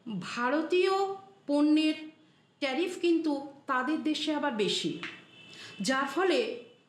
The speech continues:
তাদের মতে ভারতীয় দ্রব্য সামগ্রী যেমন ধরুন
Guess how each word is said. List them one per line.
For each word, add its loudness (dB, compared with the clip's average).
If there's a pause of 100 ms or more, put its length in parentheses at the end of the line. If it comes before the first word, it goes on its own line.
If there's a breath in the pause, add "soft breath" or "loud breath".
তাদের 0
মতে 0 (480 loud breath)
ভারতীয় 0
দ্রব্য 0
সামগ্রী 2 (520)
যেমন 0
ধরুন 0